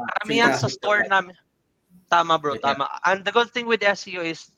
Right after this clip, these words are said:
Speaker 1: along the way, while tumatagal na yung store mo, gumaganda yung traffic, gumaganda din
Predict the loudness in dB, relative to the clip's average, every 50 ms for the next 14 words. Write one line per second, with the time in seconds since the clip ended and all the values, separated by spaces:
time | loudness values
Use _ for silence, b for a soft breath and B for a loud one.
0 | _ -20 -20 _ _ -2 -2 0 0 -2 2 2 2 4 4 4 2 4 4 2
1 | 2 2 -2 0 0 0 2 2 0 2 2 0 0 -2 -4 -6 -8 -10 -10 -4
2 | -2 -2 -2 -2 -4 -6 -8 -10 -12 _ _ -6 -2 0 0 0 0 -2 -2 -2
3 | -2 -2 -4 -8 -6 -2 2 2 2 2 0 -4 -12 _ -8 -4 -2 0 0 0
4 | 0 0 0 0 -2 -2 -4 -12